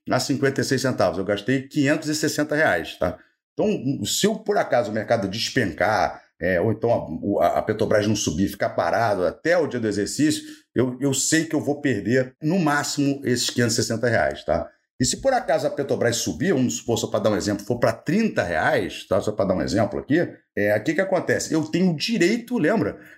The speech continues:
de comprar a Petrobras por vinte e oito e vinte e um, tá? Então, nesse caso aqui, se a gente for... é sempre, é outra coisa também que é legal comentar, que a gente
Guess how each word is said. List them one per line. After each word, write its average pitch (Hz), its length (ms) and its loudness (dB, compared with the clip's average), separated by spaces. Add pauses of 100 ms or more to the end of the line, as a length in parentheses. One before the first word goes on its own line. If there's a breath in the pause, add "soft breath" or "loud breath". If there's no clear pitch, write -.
de 104 160 2
comprar 208 680 0
a 220 40 0
Petrobras 160 540 0
por 160 180 0
vinte 143 300 0
e 156 80 0
oito 165 240 2
e 156 40 0
vinte 165 220 -2
e 160 40 2
um, 120 220 2
tá? 95 340 -2 (120)
Então, 160 440 2
nesse 135 460 0
caso 131 360 2
aqui, 104 220 -4 (160)
se 98 100 -4
a 95 40 0
gente 101 160 -2
for... 104 380 -2 (120)
é 120 60 2
sempre, - 440 0
é 123 60 2
outra 127 180 2
coisa 120 200 0
também 117 260 0
que 117 80 -2
é 110 100 2
legal 107 300 0
comentar, 107 380 2
que 131 80 0
a 123 40 2
gente 170 160 0